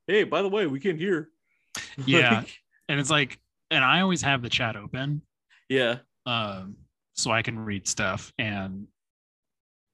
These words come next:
Speaker 2: yeah, like, if
Speaker 1: Yeah,
Speaker 2: nobody
Speaker 1: there's, like,
Speaker 2: says
Speaker 1: church
Speaker 2: anything.
Speaker 1: mice. They're like, they're,
Speaker 2: Yeah.
Speaker 1: th-, th-, like, yeah, like, w-, we'll have, like, occasionally, like, one or two people, but then, like, it's just like,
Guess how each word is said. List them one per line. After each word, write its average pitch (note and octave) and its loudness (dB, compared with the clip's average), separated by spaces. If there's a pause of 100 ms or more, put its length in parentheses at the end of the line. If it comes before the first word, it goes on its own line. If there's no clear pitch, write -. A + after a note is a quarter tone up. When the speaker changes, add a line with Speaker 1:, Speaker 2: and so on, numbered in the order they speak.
(140)
Speaker 2:
yeah, G#2 2 (280)
like, A#2 0
if G#2 -4
Speaker 1:
Yeah, A3 6
Speaker 2:
nobody A#2+ 6
Speaker 1:
there's, - 6
like, - 6
Speaker 2:
says G#2+ 2
Speaker 1:
church A3 4
Speaker 2:
anything. G3+ -8
Speaker 1:
mice. - -4 (180)
They're G#3+ 2
like, D#3 -6
they're, D#3 4
Speaker 2:
Yeah. B2+ 2
Speaker 1:
th-, D#3 -12
th-, E3 -10
like, D#3+ -2
yeah, B2+ 0 (320)
like, D#3 0
w-, D3 -6
we'll G3+ 4
have, A3+ 0
like, G3 0
occasionally, D#3+ -2
like, A#2 -12
one B2 -2
or B2 -2
two C3 -6
people, D#3+ -6
but B2 -6
then, C#3 -2
like, A#2 -4
it's - -14
just C3 -12
like, A#2+ -14